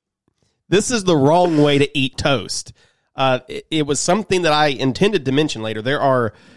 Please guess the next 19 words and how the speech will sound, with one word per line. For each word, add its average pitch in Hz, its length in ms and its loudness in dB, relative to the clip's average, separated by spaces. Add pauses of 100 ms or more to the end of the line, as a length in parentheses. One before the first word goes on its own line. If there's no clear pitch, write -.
(640)
two 233 240 2
or 165 100 4
three 175 300 -2
things 123 500 -2
that 117 140 -6
really 151 680 0 (680)
just 113 260 -6
grind 147 480 0
my 139 200 2
gears 110 500 -2
when 117 140 -4
it - 80 -12
comes 139 380 -4
to 131 220 -6
breakfast 110 540 -6
foods, 104 300 -12
and 117 160 -10
that 160 180 2
is, 120 460 0